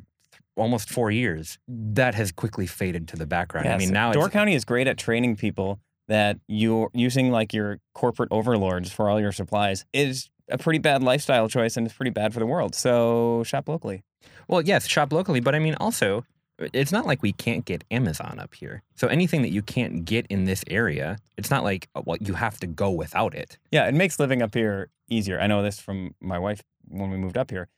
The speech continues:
Speaker 2: She can get a lot of those things. But it also, like, it's nice to go to Spot when you're shopping for a gift instead of Best Buy. It's nice to go to Main Street Market for goods instead of the Roundy's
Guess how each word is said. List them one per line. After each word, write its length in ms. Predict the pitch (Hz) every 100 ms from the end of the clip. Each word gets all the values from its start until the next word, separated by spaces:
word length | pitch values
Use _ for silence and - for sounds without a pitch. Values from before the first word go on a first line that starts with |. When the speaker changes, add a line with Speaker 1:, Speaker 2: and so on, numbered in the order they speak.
| _ _
Speaker 2:
She 120 | -
can 140 | 113 98
get 100 | 113
a 60 |
lot 160 | 104 92
of 60 |
those 100 | 90
things. 200 | - 92 -
But 100 | 127
it 60 | 139
also, 360 | 156 156 127 104
like, 300 | 104 90 _ -
it's 100 | 156
nice 200 | 214 -
to 80 |
go 160 | 143 127
to 340 | 120 110 98 -
Spot 400 | - 131 117 101 _ _
when 100 | 110
you're 100 | 107
shopping 320 | 98 117 101 98
for 140 | 107
a 60 | 95
gift 260 | 104 -
instead 380 | - 101 - 104
of 240 | 98 92 -
Best 260 | 92 95 -
Buy. 260 | 87 80
It's 160 | - -
nice 240 | 127 139 -
to 100 | 120
go 220 | 117 107
to 460 | - 107 101 101 - _ _ _ -
Main 200 | 110 120
Street 180 | - 107
Market 320 | 107 110 104
for 100 | 107
goods 260 | 98 98 -
instead 440 | 104 - 107 104
of 520 | 101 98 95 95 98
the 380 | 107 104 101 98
Roundy's 800 | 95 101 101 110 98 92 90